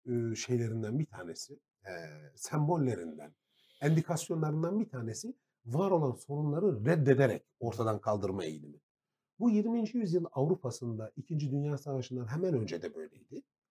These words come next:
Bugün Türkiye'de de böyle. "Dün zamları yasakladım." diyen Belarus'ta da böyle. Yani sorunları reddetme. "Ha, ne ki o ya? Yani zam mı var? İyi, tamam, yasaklayalım." falan. Tamam, kafa bu. Otoriterin kafası böyle çalışır.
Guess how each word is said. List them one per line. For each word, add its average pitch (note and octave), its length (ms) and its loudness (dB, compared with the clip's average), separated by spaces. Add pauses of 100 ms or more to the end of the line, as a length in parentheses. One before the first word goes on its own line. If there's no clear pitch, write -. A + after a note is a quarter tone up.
(420)
Bugün G#3 280 4
Türkiye'de C#3 460 -2
de G2+ 120 -4
böyle. A2 340 -4 (340)
"Dün G3 240 2
zamları E3+ 420 4
yasakladım." D#3+ 640 0
diyen D#3 240 -2
Belarus'ta B2+ 540 2
da C#2+ 60 -18
böyle. - 180 -20 (720)
Yani D3 180 2
sorunları D3 640 2
reddetme. C3 640 2 (580)
"Ha, A2 80 -6
ne G#3+ 200 4
ki C4+ 120 -8
o F#3+ 80 0
ya? E3 160 -2
Yani A#2 300 -2
zam G3+ 220 4
mı A3+ 100 4
var? C3 100 0
İyi, E3 160 0
tamam, F3+ 200 -4
yasaklayalım." E3+ 560 2
falan. B2 300 0 (140)
Tamam, F#3+ 200 -2
kafa C3+ 340 0
bu. B2+ 180 4 (420)
Otoriterin A3+ 560 2
kafası D#3 480 -4
böyle F#2+ 220 -2
çalışır. - 520 -18